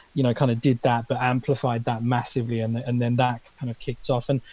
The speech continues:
and I think those advances in technology, um, just allowed me and others like me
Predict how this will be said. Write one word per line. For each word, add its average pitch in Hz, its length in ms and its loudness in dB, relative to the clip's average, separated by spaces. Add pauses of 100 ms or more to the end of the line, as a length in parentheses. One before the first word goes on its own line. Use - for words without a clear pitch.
(160)
and 147 100 2
I 160 40 4
think 160 240 -2
those 165 340 4
advances 143 800 0
in 123 260 -2 (100)
technology, 117 760 -4 (380)
um, 117 540 0 (480)
just 151 260 2
allowed 143 560 4 (200)
me 135 580 2
and 127 140 0
others 123 340 2
like 123 260 0
me 110 240 -6